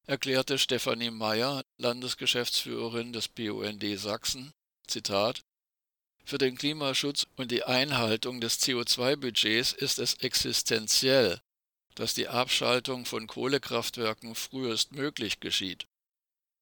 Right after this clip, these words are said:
Wir halten an einem linearen Reduktionspfad für die Kohlenutzung fest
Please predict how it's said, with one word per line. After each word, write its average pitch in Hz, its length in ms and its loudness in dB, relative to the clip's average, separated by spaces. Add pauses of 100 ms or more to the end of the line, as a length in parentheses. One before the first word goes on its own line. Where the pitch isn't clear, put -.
(180)
Wir 113 180 -2
halten 139 420 2
an 123 220 -4
einem 120 260 -2
linearen 127 760 2
Reduktionspfad 117 1300 -2
für - 200 -6
die 120 100 -6
Kohlenutzung 113 800 -6
fest - 460 0